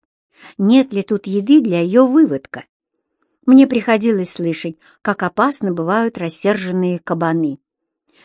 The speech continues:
Если я напугаю её, она может не убежать, а броситься на меня и задавить одним только своим весом. Я стою, не шевелясь, и уже очень сильно жалею о том,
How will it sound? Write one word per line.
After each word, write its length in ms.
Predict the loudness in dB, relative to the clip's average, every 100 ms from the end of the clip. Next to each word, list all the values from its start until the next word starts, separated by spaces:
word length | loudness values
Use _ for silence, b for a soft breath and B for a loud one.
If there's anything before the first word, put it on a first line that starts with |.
| _
Если 380 | -2 -2 -2 -4
я 200 | -2 0
напугаю 640 | -2 -2 -4 -4 -2 -2
её, 440 | -2 -4 -2 -2 -4 b b b
она 240 | -4 -2
может 340 | -2 -2 -2 0
не 120 | 2
убежать, 680 | 2 2 2 -2 -4 -10 -20 _ _
а 120 | -2
броситься 640 | 2 4 4 4 -2 -4
на 100 | -2
меня 380 | 0 -2 -4 -8 -16 _ _ _ _
и 100 | -4
задавить 540 | -2 2 2 4 2 2
одним 320 | 2 4 4
только 320 | 4 0 -2
своим 400 | -4 -2 0 0
весом. 500 | 0 0 -4 -12 -14 _ _ _ _ _ _ _ _
Я 320 | -4 2 2
стою, 360 | 0 -2 0 2
не 140 | 2
шевелясь, 680 | 0 -4 -4 -4 -4 -8 -14 -20 b b b b 0
и 100 | 4
уже 260 | 4 4
очень 440 | 2 2 0 -2 -6
сильно 420 | -4 -2 0 -2
жалею 480 | -4 -6 -4 -4 -6
о 60 |
том, 280 | -2 0 0